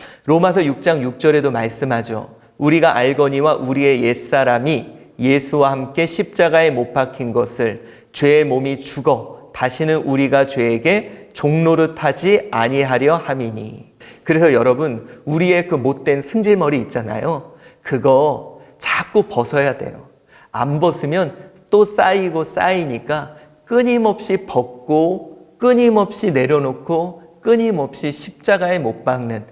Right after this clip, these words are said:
훈련을 해야 될 줄 믿습니다. 그리고 또한 이제 죽고 의에 대해서는 살아야 합니다. 이 산다는 말은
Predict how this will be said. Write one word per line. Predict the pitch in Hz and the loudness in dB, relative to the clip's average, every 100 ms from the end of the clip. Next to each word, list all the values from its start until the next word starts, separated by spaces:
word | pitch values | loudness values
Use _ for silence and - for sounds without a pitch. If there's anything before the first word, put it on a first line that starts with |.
| - _ | -20 _
훈련을 | 185 170 151 123 110 110 - - | -2 2 2 0 -4 -10 -20 -2
해야 | 170 156 | 0 2
될 | 127 120 | 0 -4
줄 | - 120 | -4 -6
믿습니다. | 110 - 131 120 113 104 - _ - - - | -6 -10 -8 -8 -8 -10 -14 _ -20 -20 -6
그리고 | - 147 156 160 | 0 4 2 2
또한 | 156 143 160 208 - - - | 2 4 2 -2 -10 -20 -10
이제 | 139 131 151 | -6 0 -2
죽고 | - 151 - - 104 98 - - | -2 -8 -6 -2 -2 -2 -14 0
의에 | 147 156 156 | 2 4 2
대해서는 | 135 120 117 120 165 196 - - | 0 -2 -2 -6 -6 -8 -14 -20
살아야 | - - 156 156 143 | -16 -4 0 0 -2
합니다. | 127 113 104 104 - _ _ - - | -6 -10 -12 -14 -18 _ _ -20 -10
이 | 156 190 | -2 0
산다는 | 208 208 202 190 196 185 | 0 -2 0 2 2 0
말은 | 131 110 165 117 | -4 -2 -2 -4